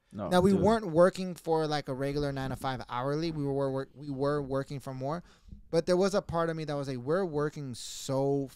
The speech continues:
Speaker 2: fucking hard."
Speaker 1: Yeah, it was, it was, it was very s-
Speaker 2: We would leave
Speaker 1: I don't
Speaker 2: just
Speaker 1: stress
Speaker 2: dirty.
Speaker 1: at all. I never stress, but I, I was, I would stress sometimes.
Speaker 2: Yeah, 'cause you gotta deal with hundreds of people coming in and out and trying to make sure that this doesn't go wrong
Speaker 1: Fucking
Speaker 2: and that
Speaker 1: people
Speaker 2: doesn't go
Speaker 1: who
Speaker 2: wrong.
Speaker 1: think that they're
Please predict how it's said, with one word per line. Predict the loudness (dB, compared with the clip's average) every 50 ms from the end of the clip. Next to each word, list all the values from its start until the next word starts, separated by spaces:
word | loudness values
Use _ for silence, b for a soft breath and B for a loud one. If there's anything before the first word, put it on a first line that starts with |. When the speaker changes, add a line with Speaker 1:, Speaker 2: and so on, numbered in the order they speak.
| -14 -10
Speaker 2:
fucking | -6 -6 -6 -6 -6 -8 -8 -8 -8 -8
hard." | -8 -10 -8 -6 -4 -2 -2 -2 -2 -4 -4 -6
Speaker 1:
Yeah, | -6 -6 -6 -6
it | -6 -6
was, | -8 -10 -12 -12 -12 -10
it | -10
was, | -10 -10 -14 -16 -18 -18 -16 -14
it | -12
was | -12 -10 -12 -12
very | -12 -10 -10 -10 -10 -12
s- | -14 -16 -18 -18 -10 -2
Speaker 2:
We | 2 2 4
would | 6 4 4 2 2
leave | -2 -2 0 0 0 0 2 2
Speaker 1:
I | 2 2 4
don't | 4 2 2
Speaker 2:
just | 2 0
Speaker 1:
stress | -2 0 2 4 4 6 4
Speaker 2:
dirty. | 4 2
Speaker 1:
at | 0
all. | 0 -2 -2 -4
I | -4
never | -4 -4 -4 -4 -4 -6 -6 -8 -12
stress, | -12 -12 -10 -8 -8 -8 -8 -10 -14
but | -16 -12 -10
I, | -10 -10 -10 -12 -16 -14
I | -12 -12
was, | -10 -12 -12 -14 -8 -4
I | -4 -4
would | -4 -6 -10
stress | -14 -14 -12 -10 -10 -10 -12
sometimes. | -14 -16 -16 -16 -16 -16 -18 -18 -18 -20 _ -16
Speaker 2:
Yeah, | -10 -8 -6 -6
'cause | -6 -8 -10
you | -10 -6 -2
gotta | -2 -2 -2 -2
deal | -4 -4 -2 -2 0 0
with | -2 -4 -4
hundreds | -6 -6 -6 -6 -6 -6 -6 -6 -6 -6
of | -6 -8 -8
people | -10 -12 -10 -10 -10 -10 -10 -12 -10
coming | -8 -8 -8 -6 -8 -10 -10
in | -12 -12 -10 -8 -8 -6
and | -6 -6
out | -6 -6 -4 -4 -2 -2 -4 -4
and | -6 -8 -8
trying | -8 -6 -6 -4 -4
to | -4
make | -4 -4 -6 -6
sure | -6 -6 -6
that | -4 -6 -6 -6
this | -6 -6 -6 -6 -8
doesn't | -10 -10 -10 -6 -2
go | -2 -2
wrong | -2
Speaker 1:
Fucking | -2 -4 -6
Speaker 2:
and | -4 -4
that | -2 -2 -2 0
Speaker 1:
people | 0 0
Speaker 2:
doesn't | 0 0 0
go | -2
Speaker 1:
who | -4 -4
Speaker 2:
wrong. | -2
Speaker 1:
think | 0 0 0 0 -2 _
that | -8 -8 -6 -4
they're | -2 -2 -2 -2 -2 -4